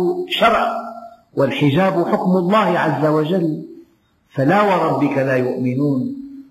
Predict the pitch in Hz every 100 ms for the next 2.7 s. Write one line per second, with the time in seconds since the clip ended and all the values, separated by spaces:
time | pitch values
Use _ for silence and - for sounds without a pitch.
0 | - - 160 - 147 135 131 147 - 143
1 | 147 170 - 131 147 135 123 - 151 143
2 | 127 113 110 113 120 104